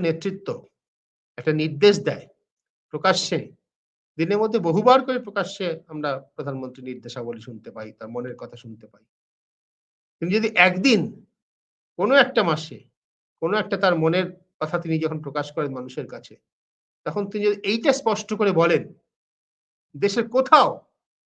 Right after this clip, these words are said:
কোথাও ভাষার কারণে, ধর্মের কারণে কোনো মানুষ যদি পীড়িত হয়, তাহলে আমরা সহ্য করব না। অনেকবার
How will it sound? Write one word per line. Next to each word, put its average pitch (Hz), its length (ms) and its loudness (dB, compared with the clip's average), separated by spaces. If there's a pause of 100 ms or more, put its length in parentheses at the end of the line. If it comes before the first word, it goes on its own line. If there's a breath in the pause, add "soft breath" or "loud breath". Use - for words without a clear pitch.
(920)
কোথাও 202 340 2 (1200)
ভাষার 190 500 2
কারণে, 190 220 0 (120)
ধর্মের 196 400 6
কারণে 202 300 2
কোনো 180 100 -4 (100)
মানুষ 170 180 -4 (100)
যদি 165 180 -6
পীড়িত 151 320 -6
হয়, 143 140 -4
তাহলে 143 260 -4
আমরা 131 180 -10
সহ্য 135 200 -12 (120)
করব 147 160 -2 (120)
না। - 40 -6 (600)
অনেকবার 381 440 4